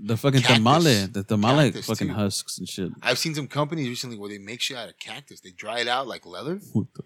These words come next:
Speaker 1: fuck?
Speaker 2: And they fucking, they can make, that's
Speaker 1: Yeah,
Speaker 2: like
Speaker 1: but you don't
Speaker 2: all
Speaker 1: think
Speaker 2: these leather goods
Speaker 1: I'd
Speaker 2: out
Speaker 1: be,
Speaker 2: of leather.
Speaker 1: I'd be fucking scared. Like, if
Speaker 2: Ah.
Speaker 1: you're gonna wipe your ass with a piece
Speaker 2: No, no,
Speaker 1: and it
Speaker 2: dude,
Speaker 1: has, like,
Speaker 2: it's
Speaker 1: maybe one or two
Speaker 2: no, it's,
Speaker 1: needles.
Speaker 2: it's processed, bro.
Speaker 1: You never
Speaker 2: Like,
Speaker 1: know,
Speaker 2: they get
Speaker 1: bro.
Speaker 2: rid of all that shit. No, it looks,
Speaker 1: I don't know.
Speaker 2: it looks as clean as paper does.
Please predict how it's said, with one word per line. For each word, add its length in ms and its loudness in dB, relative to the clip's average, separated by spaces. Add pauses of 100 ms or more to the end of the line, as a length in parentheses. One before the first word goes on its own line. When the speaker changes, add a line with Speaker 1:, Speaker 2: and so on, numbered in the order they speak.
Speaker 1:
fuck? 180 -6
Speaker 2:
And 160 -4
they 60 0
fucking, 380 -2
they 80 0
can 180 -4
make, 240 0
that's 160 -2
Speaker 1:
Yeah, 60 6
Speaker 2:
like 100 8
Speaker 1:
but 60 8
you 80 10
don't 100 12
Speaker 2:
all 80 10
Speaker 1:
think 120 10
Speaker 2:
these 100 2
leather 240 6
goods 340 4
Speaker 1:
I'd 120 2
Speaker 2:
out 60 2
Speaker 1:
be, 60 6
Speaker 2:
of 60 8
leather. 160 4
Speaker 1:
I'd 100 2
be 220 4
fucking 260 -4
scared. 400 2
Like, 200 -2
if 120 -12
Speaker 2:
Ah. 140 2
Speaker 1:
you're 100 6
gonna 140 8
wipe 260 4
your 80 4
ass 300 6
with 100 0
a 60 -2
piece 160 0
Speaker 2:
No, 180 10
no, 200 6
Speaker 1:
and 120 8
it 60 2
Speaker 2:
dude, 140 10
Speaker 1:
has, 40 6
like, 120 8
Speaker 2:
it's 100 2
Speaker 1:
maybe 240 4
one 400 2
or 80 4
two 160 2
Speaker 2:
no, 160 8
it's, 140 6
Speaker 1:
needles. 200 4
Speaker 2:
it's 140 -4
processed, 640 -4
bro. 120 -4
Speaker 1:
You 60 6
never 200 6
Speaker 2:
Like, 80 8
Speaker 1:
know, 60 8
Speaker 2:
they 100 8
get 80 8
Speaker 1:
bro. 100 8
Speaker 2:
rid 80 8
of 140 4
all 260 4
that 220 2
shit. 320 -4
No, 160 -2
it 60 2
looks, 220 -2
Speaker 1:
I 160 -8
don't 140 -2
know. 320 4
Speaker 2:
it 80 6
looks 220 4
as 100 -2
clean 240 -2
as 100 -4
paper 280 -2
does. 320 -14